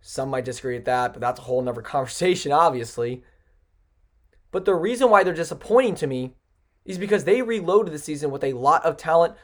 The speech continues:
This is a extremely new roster, but they're not at the top of the West.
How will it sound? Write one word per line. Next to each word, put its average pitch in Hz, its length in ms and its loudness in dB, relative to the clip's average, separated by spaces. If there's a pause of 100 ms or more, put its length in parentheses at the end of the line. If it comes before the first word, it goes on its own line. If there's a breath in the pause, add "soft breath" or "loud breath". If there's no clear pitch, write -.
This 220 100 -4
is 233 140 0
a 202 240 4 (100)
extremely 226 640 -2
new 175 140 -4
roster, 165 640 -4 (1000)
but 196 140 -6
they're 175 160 -2
not 214 220 2
at 202 80 -2
the - 80 -8
top 175 320 -4
of 151 80 -2
the 151 60 4
West. 156 500 0